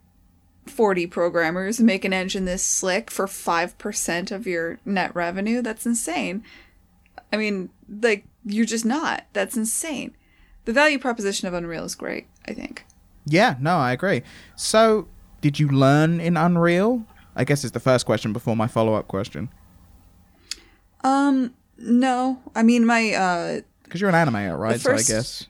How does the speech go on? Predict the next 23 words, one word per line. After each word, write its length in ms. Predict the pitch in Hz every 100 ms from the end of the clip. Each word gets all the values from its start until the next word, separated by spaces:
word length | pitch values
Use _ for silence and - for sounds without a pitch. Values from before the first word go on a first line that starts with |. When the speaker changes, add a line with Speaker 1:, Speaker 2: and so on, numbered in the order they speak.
| _
Speaker 1:
Yeah, 300 | 214 254 220
yeah. 300 | 196 185 - _ _
Well, 100 | -
I'm 180 | 294 254
an 80 | 214
animator, 420 | 233 208 185 180
but 100 | 220
I 40 |
mean, 120 | 220 226
I've 100 | 214
been 120 | 202
using, 440 | 214 226 196 175 - _
I've 160 | - -
always 300 | 226 226 220
been 140 | 196
involved 360 | 185 180 185 -
in 80 | 190
the, 120 | 180 - -
heavily 340 | 208 208 190 180
in 120 | 175
game 200 | 185 185
engines. 360 | 185 190 185 196
I've, 220 | 190